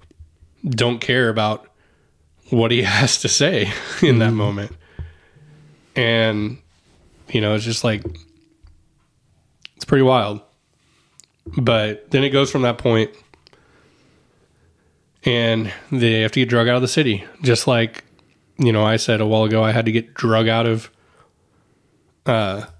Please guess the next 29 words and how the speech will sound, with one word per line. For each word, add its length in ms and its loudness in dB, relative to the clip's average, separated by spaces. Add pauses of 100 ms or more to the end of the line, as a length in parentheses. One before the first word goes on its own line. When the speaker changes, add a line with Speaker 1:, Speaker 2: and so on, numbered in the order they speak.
(140)
Speaker 1:
my 140 0
situation 800 -2
by 320 -2
circumstances 720 -2
changing. 480 -4 (1900)
It's, 580 -2 (160)
sometimes 480 0
God 280 0
just 160 -4
has 260 -4
to 180 -4
do 240 0
that. 240 -6 (300)
He 140 2
has 160 -2
to 80 -8
pull 240 -2
us 140 -2
out, 380 -4 (280)
um, 200 -10
because 360 -6
we 440 4
are 400 -2 (760)
not 280 2
willing 380 2
to 80 -4
pull 220 -2
ourselves 420 -4
out. 280 -12